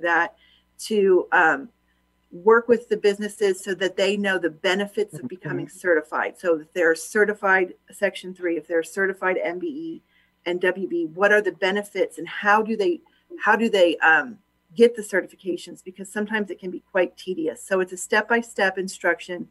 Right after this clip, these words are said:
that works with the actual companies that are asking for this information on what they need to do to get the certification so that they can increase and grow their businesses. Um, the third one is the virtual Thursday talks. So we partnered up with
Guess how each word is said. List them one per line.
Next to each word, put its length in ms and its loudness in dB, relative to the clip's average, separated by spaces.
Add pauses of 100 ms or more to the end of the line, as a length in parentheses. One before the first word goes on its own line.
(400)
that 200 -2
works 320 -2
with 140 -4
the 100 2
actual 360 -2
companies 440 -6
that 120 -2
are 140 0
asking 380 -4
for 140 -8
this 160 -10
information 680 -12 (400)
on 280 -2
what 260 4
they 140 -2
need 180 -6
to 100 -12
do 220 0
to 140 -10
get 160 -6
the 80 -18
certification 720 -8
so 160 -12
that 180 -2
they 120 -2
can 140 -12
increase 600 -8
and 120 -10
grow 200 -2
their 140 -4
businesses. 720 -10 (800)
Um, 260 2
the 100 -16
third 440 4 (240)
one 320 0
is 220 -4
the 160 0
virtual 520 -2
Thursday 540 -2
talks. 580 -2
So 220 -4
we 180 -4
partnered 480 0
up 160 0
with 180 -2